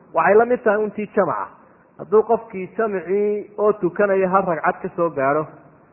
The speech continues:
eh, waxaan leeyahay, en, en, eh, cafwan, iskaga mid noqon maayo halkaasi. Jamaca haddii uu ka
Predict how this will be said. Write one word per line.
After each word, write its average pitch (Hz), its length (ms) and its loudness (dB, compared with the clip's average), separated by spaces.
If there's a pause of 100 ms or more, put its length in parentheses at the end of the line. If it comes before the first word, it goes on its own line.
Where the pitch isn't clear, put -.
(240)
eh, 143 280 -2
waxaan 175 220 -4
leeyahay, 156 300 2
en, 139 240 -12 (100)
en, 131 240 -10
eh, 117 200 -8 (640)
cafwan, 165 360 -4
iskaga 165 280 -4
mid 202 140 -6
noqon 180 240 0
maayo 170 200 2
halkaasi. 170 420 -4 (800)
Jamaca 165 300 -2
haddii 160 240 -4
uu 185 60 0
ka 196 120 -4